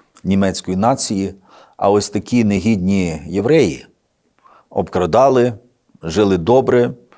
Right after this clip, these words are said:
і взагалі вони причина того, що почалася війна.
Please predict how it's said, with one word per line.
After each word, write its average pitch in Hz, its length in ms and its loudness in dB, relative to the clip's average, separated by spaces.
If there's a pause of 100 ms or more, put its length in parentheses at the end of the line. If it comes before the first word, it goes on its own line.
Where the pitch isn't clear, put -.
(180)
і 117 120 0
взагалі 113 420 2
вони 120 320 2
причина - 520 -4
того, 123 320 -4
що 98 420 0 (320)
почалася 95 580 -2
війна. 82 360 -8